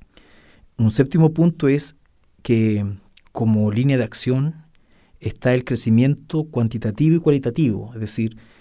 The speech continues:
que el liceo sea más grande y sea mejor. Eh,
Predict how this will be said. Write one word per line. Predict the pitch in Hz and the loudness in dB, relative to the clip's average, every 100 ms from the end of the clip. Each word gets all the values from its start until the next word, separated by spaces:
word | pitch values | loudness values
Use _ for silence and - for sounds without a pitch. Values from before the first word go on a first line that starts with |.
| _ - | _ -6
que | 110 | -4
el | 101 | -2
liceo | 104 - 135 | -4 0 0
sea | 131 - 120 113 98 | -2 -2 -2 -2 0
más | 156 | 0
grande | 156 135 147 147 | 0 0 0 -2
y | 160 | -4
sea | - 214 | -2 -4
mejor. | 151 - 131 - _ _ _ - - _ - | -4 -4 -6 -8 _ _ _ -20 -20 _ -10
Eh, | 110 101 101 101 101 107 | -4 -2 0 -2 -4 -6